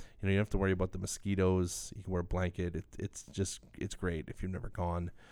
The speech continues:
Um, so I'm looking forward to that. And then, um, yeah, just trying to spend more time with family. I feel like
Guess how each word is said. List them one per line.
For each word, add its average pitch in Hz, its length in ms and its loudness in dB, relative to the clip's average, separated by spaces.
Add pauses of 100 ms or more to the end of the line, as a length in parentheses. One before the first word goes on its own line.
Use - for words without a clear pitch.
(300)
Um, 90 240 0
so - 120 4
I'm 135 60 6
looking 131 120 4
forward 139 180 8
to 120 60 8
that. 98 340 8
And 90 100 0
then, 90 220 2
um, 90 400 -2 (680)
yeah, 175 180 6
just 107 200 -2
trying 117 220 6
to 101 300 4
spend 113 240 2
more 113 120 6
time 101 200 4
with 95 120 2
family. 92 500 0
I 85 80 -2
feel 104 200 4
like 95 280 0